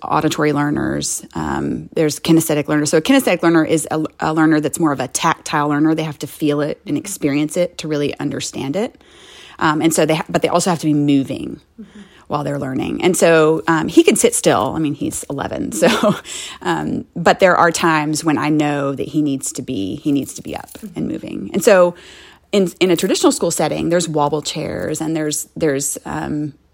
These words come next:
Speaker 1: um, things that they can use for them to, to allow them to move in a school setting,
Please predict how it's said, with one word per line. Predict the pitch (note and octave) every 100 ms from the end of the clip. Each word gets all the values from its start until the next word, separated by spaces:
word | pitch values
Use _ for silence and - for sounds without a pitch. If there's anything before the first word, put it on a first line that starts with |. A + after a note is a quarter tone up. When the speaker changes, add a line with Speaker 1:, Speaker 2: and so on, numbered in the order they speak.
| _
Speaker 1:
um, | D#3+ -
things | - G#3
that | F3+ E3+
they | D#3+
can | E3+ D3+
use | D3 D3+ D3 C#3+ -
for | D3+
them | D3 D3 C#3+ D3 - - - _ _
to, | - C#3 - -
to | E3+ -
allow | D3 D3+ C#3+ D3+
them | D3 D3+
to | -
move | C#3+ C3+ D3+ D#3+ -
in | D#3
a | C#3
school | - C#3+ -
setting, | - D3+ F#3 B3 C4 B3+